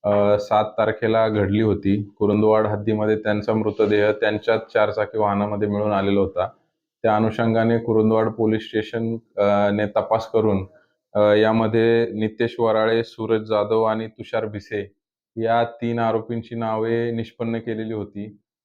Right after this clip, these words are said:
त्यापैकी दोन आरोपी नितेश वराळे आणि सूरज जाधव यांना काल रोजी ताब्यात घेण्यात आलं होतं आणि तुषार भिसे याला आज अटक करण्यात आलेली आहे.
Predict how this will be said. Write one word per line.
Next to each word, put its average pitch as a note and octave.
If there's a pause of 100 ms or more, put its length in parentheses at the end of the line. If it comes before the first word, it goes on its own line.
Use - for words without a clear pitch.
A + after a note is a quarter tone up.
(120)
त्यापैकी A2+
दोन A#2
आरोपी A2+
नितेश A2
वराळे A2+
आणि A2+
सूरज A#2
जाधव A2
यांना G#2+ (320)
काल A2
रोजी A2+
ताब्यात A2
घेण्यात G#2+
आलं G#2+
होतं G2+ (460)
आणि G#2+
तुषार A#2
भिसे G#2+
याला A2+ (120)
आज A2+ (140)
अटक G#2+
करण्यात A2
आलेली G#2+
आहे. G2+